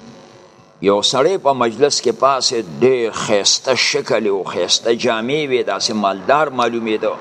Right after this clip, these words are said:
خو داسې بیان یې وکړ چې بې اندازې ښایسته بیان یې وکړ.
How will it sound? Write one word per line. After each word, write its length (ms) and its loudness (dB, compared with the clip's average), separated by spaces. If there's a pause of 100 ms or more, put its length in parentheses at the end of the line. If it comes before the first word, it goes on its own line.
(1200)
خو 140 0
داسې 320 4 (140)
بیان 460 0
یې 100 -2 (100)
وکړ 360 4 (2000)
چې 100 -2 (100)
بې 100 4 (100)
اندازې 480 0 (180)
ښایسته 500 0 (200)
بیان 320 -2
یې 60 -12
وکړ. 260 -12